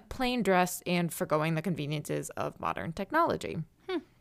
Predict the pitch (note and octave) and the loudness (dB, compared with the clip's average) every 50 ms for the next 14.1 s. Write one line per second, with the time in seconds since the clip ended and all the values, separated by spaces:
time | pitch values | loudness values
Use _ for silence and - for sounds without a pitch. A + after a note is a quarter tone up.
0 | _ _ _ _ _ _ - - _ _ _ - - C4 D4 B3+ C#4 F4 F4+ - | _ _ _ _ _ _ -20 -20 _ _ _ 2 4 4 4 6 4 2 0 2
1 | - G#4+ - - G#4+ A#4 A4+ G#4 - - D#4+ D4+ C#4+ - - D4 C#4 A#3+ F3 - | 0 0 2 2 2 2 2 0 0 2 2 2 2 0 0 0 0 -2 -4 -6
2 | - D3+ C#3 - D#3+ E3 D3+ G#3+ A#3 - - - - D4+ C#4 - - - D#4 D4 | -6 -8 -6 -2 -2 0 0 0 -2 -6 -8 -4 -4 -2 -2 -2 -4 -2 -2 0
3 | D4 D4+ D4+ D4+ - D4+ - - D4 - - - D4 C4+ C4 C#4 C#4+ C4 D4 D4+ | 2 2 2 2 2 0 0 -2 -2 -2 -2 -2 -2 -2 0 -2 0 0 0 0
4 | D4+ D4 D4+ D4+ D4+ D4 - - - - - _ - - - G#3+ G#3 G#3 G3+ - | 0 0 0 0 0 -2 -4 -8 -10 -12 -14 _ -6 0 4 4 6 6 4 2
5 | - - - - - _ _ - - - G3+ - G#3+ F#3 F#3 F#3+ F3+ F3 D#3+ C#3 | -2 -4 -8 -10 -12 _ _ -20 -12 -8 2 2 4 6 6 6 6 6 6 4
6 | - C#3+ A#2 A2+ - - - - - - - - - - - _ - C#4+ B3+ - | 2 0 0 0 -4 -8 -10 -12 -10 -10 -10 -10 -10 -14 -12 _ 0 0 0 0
7 | G#3+ F#3+ G3 A#3 B3 B3 - - C4 B3+ A#3+ A#3+ B3+ B3 B3+ A#3+ C#4 A3+ - - | -2 -4 -2 -2 -2 -2 -4 -2 0 2 4 4 2 2 0 -4 -6 -4 -2 0
8 | G#3 F#3+ F#3+ - - A3 G#3 G#3 G3+ G3 G3 - - - - B3+ A#3 A#3+ - - | 0 0 0 -2 -4 -2 -2 -2 -2 -4 -6 -8 -12 -10 -4 -2 -2 0 2 2
9 | A#3+ A3 G#3 G3+ - G3+ F3+ G3 G#3 G3 F#3 F3+ F3+ F#3+ F3+ - - - _ _ | 2 2 2 0 -2 -4 2 2 4 4 2 0 -6 -12 -16 -18 -20 -20 _ _
10 | _ _ _ - F#3 E3+ A#3+ A3 G#3 G#3 F#3+ D#3+ - - - - - - - - | _ _ _ -8 4 8 10 10 12 12 10 8 6 2 -2 -2 -4 -6 -4 0
11 | G4 F#4+ - E3 D3 - - - - - - - - D#4+ - - D4 A3 - G#4 | 2 2 4 4 4 4 2 0 -4 -6 -2 2 4 6 6 6 4 4 2 -2
12 | - - - - F4+ - - - - C4+ A#3 - - G3 G3+ F#3 F3+ F3 F3 F3 | -4 4 6 6 6 6 4 -2 -6 -6 -4 2 4 6 8 8 8 6 4 2
13 | - - - - - - - - - - - - - - - D#4+ E4 E4+ E4+ E4+ | 0 -4 -10 -20 -20 -20 -18 -18 -18 -18 -12 -8 -2 10 12 12 12 12 12 12
14 | E4 - | 8 4